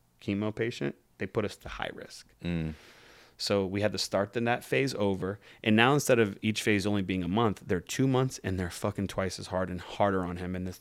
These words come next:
Speaker 1: the chemo stronger. So, like, they misdiagnosed him. They were treating him wrong.
Speaker 2: Mm-hmm.
Speaker 1: But because he was in remission,
Speaker 2: They were like,
Speaker 1: that was, like, where
Speaker 2: "Well"
Speaker 1: you hang your hat a little bit. Like, at least he's in remission.
Speaker 2: Mm-hmm.
Speaker 1: So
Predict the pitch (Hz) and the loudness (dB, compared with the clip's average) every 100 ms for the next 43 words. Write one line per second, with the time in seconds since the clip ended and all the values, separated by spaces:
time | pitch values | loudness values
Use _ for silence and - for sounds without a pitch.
0 | - - 110 - 113 98 90 - 82 80 | -14 -6 -6 2 2 2 0 -6 -8 -8
1 | 62 - _ _ _ - - - - 101 | -12 -18 _ _ _ -20 -20 -10 -2 2
2 | 87 85 - 107 117 127 120 101 92 95 | 2 -2 2 6 8 6 6 6 6 2
3 | - - 80 - _ _ _ _ _ - | -2 -8 -12 -14 _ _ _ _ _ -4
4 | 101 - 139 131 101 95 95 92 90 - | -2 2 4 6 4 2 0 -2 -4 -10
5 | _ 85 85 82 80 - - - 107 - | _ -8 -4 -2 -4 4 6 8 6 4
6 | 110 110 107 95 101 95 98 104 - 92 | 4 6 4 4 2 4 4 4 2 -2
7 | 90 87 _ _ _ _ _ _ _ _ | -4 -6 _ _ _ _ _ _ _ _
8 | _ _ _ _ - _ _ 82 85 82 | _ _ _ _ -20 _ _ 4 6 6
9 | 80 123 127 120 104 110 104 113 110 98 | 10 12 12 12 10 8 8 8 8 6
10 | 98 98 95 95 95 98 90 90 95 104 | 6 6 6 2 2 0 0 -2 -2 -2
11 | - 98 90 90 92 90 92 90 _ - | -2 -2 -2 -2 -4 -4 -8 -12 _ -10
12 | 85 87 80 80 _ _ _ _ _ - | -6 -4 -6 -8 _ _ _ _ _ -18
13 | - - 104 95 95 | -10 0 2 2 0